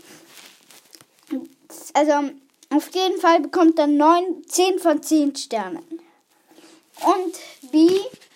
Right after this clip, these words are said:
das Schlechte an ihr ist halt, mm, sie hat immer nur einen Schuss.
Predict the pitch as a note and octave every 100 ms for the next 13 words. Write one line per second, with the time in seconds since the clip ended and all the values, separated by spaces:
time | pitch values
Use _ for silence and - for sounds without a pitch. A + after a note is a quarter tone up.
0 | _ - - F4 - _ - - E4+ -
1 | F4+ G4+ B4+ - F#4+ D#4+ C4+ B3 C#4 D#4
2 | E4 - - - - - _ C#4+ D4+ D#4
3 | - _ _ _ _ _ _ _ _ _
4 | - _ - C#4 D#4 D#4+ D#4+ D#4 C#4 G#3+
5 | - B3+ A#3+ - G4 B4+ C5+ - -